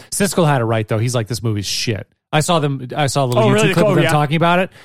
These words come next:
Speaker 1: And Ebert was like, "No, he, you know, Michael Douglas's character, he had it all figured out. Like, he had the wife." And I'm like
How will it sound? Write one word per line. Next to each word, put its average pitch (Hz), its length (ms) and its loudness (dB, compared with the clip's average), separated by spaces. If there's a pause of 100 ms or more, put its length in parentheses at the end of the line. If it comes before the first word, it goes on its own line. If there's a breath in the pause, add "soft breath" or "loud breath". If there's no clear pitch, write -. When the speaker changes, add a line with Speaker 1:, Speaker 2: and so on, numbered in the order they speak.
(200 loud breath)
Speaker 1:
And 156 160 2
Ebert 175 220 2
was 147 140 -2
like, 156 320 -2
"No, 180 220 -2
he, 117 120 -6
you 139 160 -6
know, 139 100 -2
Michael 151 220 -6
Douglas's 139 340 -6
character, 156 220 -6
he 156 100 -6
had 156 220 -4
it 165 60 -4
all 160 140 -2
figured 143 360 -6
out. 160 180 -2
Like, 104 140 -8
he 113 80 -10
had 110 100 -6
the 113 80 -6
wife." 117 280 -4
And 165 80 -8
I'm 143 100 -6
like 151 260 -8